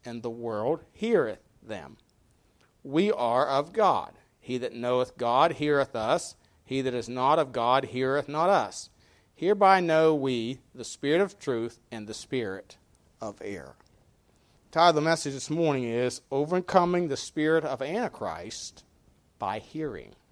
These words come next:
Overcoming the Spirit of Antichrist by Hearing. Let's pray.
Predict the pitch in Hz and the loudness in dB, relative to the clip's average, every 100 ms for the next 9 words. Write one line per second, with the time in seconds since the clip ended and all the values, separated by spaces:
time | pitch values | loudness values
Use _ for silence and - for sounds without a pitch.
0 | _ _ _ _ _ _ _ - 135 156 | _ _ _ _ _ _ _ -12 -6 -4
1 | 160 160 165 156 135 - 147 143 - 156 | -4 -2 -2 -4 -8 -8 -4 -4 -4 -6
2 | 143 131 117 110 95 98 - _ _ _ | -6 -6 -8 -8 -8 -8 -14 _ _ _
3 | _ 113 107 104 98 113 87 57 - _ | _ -10 -8 -8 -8 -10 -10 -14 -20 _
4 | _ _ _ _ - - - - - | _ _ _ _ -20 -20 -20 -20 -20